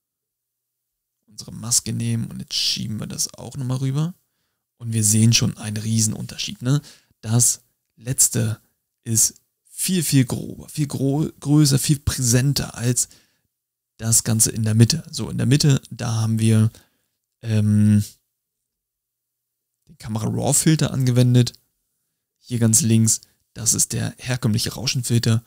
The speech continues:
Und hier ganz rechts sehen wir halt die Weichzeichnergalerie,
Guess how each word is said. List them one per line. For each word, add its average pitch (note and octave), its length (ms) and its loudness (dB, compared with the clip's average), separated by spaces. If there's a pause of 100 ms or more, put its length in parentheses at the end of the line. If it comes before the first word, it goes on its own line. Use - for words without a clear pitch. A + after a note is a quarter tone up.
(760)
Und G#2 540 -2
hier - 200 -6
ganz A2+ 340 -6
rechts - 320 -6
sehen A2 220 -2
wir G2+ 140 -4
halt - 260 -8 (400)
die A#2+ 240 -4 (200)
Weichzeichnergalerie, - 1120 -8